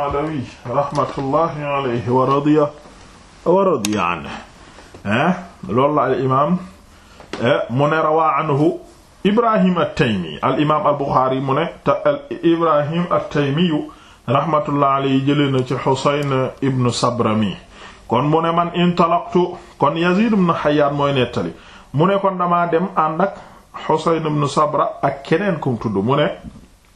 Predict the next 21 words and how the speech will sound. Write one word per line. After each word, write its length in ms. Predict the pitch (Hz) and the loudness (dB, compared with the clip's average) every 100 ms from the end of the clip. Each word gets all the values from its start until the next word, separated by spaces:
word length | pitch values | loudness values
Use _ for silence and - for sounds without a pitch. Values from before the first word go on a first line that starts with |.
| - - - | -16 -16 0
wa 280 | 156 151 147 | 4 4 2
Umar 200 | 147 135 | 0 0
ibn 140 | 123 117 | 2 2
Muslim. 380 | 107 101 - 76 - - _ - _ - _ _ - _ _ _ - - | 2 0 -4 -8 -10 -20 _ -20 _ -20 _ _ -20 _ _ _ -14 -2
Kon 180 | 120 127 | 0 2
ñett 240 | 151 - | -2 0
lañu 220 | 127 92 | 0 0
woon. 160 | 76 73 - - - - - - - - - - 107 | -4 -10 -18 -20 -20 -20 -20 -20 -20 -20 -20 -12 -2
Mook 260 | 123 135 - | 0 0 -2
Husayn 340 | 156 165 147 | -2 2 2
ibn 220 | 147 147 143 | 2 0 0
Sabra, 400 | - 165 175 190 - - - _ _ _ _ _ _ - | 0 0 0 -2 -4 -20 -20 _ _ _ _ _ _ -6
Umar 380 | 120 147 151 143 | -2 0 0 0
ibn 220 | 143 139 | -2 -2
Muslim. 500 | 139 165 - 185 233 - _ _ _ _ _ _ _ _ _ | 0 -2 0 0 0 -8 _ _ _ _ _ _ _ _ _
Umar 600 | 156 - - 151 185 196 | -4 -4 -2 0 2 2
ibn 180 | 180 175 | 2 2
Muslim 400 | 175 165 160 151 | 2 0 0 0
tamit 220 | 143 151 | 0 -2
c'est 180 | 151 156 | -2 0
pareil. 300 | 123 107 85 | 0 -2 -4